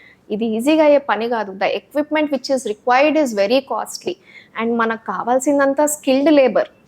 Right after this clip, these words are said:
ఇదేది అన్‌స్కిల్డ్ లేబర్ కాదు. వీళ్ళందరూ ఫెలోషిప్‌లు చేసి టూ ఇయర్స్ వరకు చదివి తర్వాత మళ్ళీ ఐదు ఇయర్, ఆ, ఫైవ్ ఇయర్స్ ఎక్స్పీరియన్స్ తర్వాత వచ్చి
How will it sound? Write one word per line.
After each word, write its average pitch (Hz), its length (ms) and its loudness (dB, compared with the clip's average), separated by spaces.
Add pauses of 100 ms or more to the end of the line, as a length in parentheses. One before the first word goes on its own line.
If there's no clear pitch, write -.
(320)
ఇదేది 220 400 2
అన్‌స్కిల్డ్ 269 500 -2
లేబర్ 226 300 0
కాదు. 185 240 -4
వీళ్ళందరూ 208 540 0
ఫెలోషిప్‌లు 247 720 -2 (100)
చేసి 226 540 -4
టూ 226 180 0
ఇయర్స్ 233 320 0
వరకు 254 220 -2
చదివి 226 600 -4
తర్వాత 214 280 0
మళ్ళీ 214 360 0
ఐదు 214 320 0
ఇయర్, 240 260 0
ఆ, - 120 -4
ఫైవ్ 214 320 -4
ఇయర్స్ 240 300 0
ఎక్స్పీరియన్స్ 269 680 -2
తర్వాత 226 380 0
వచ్చి 240 300 -10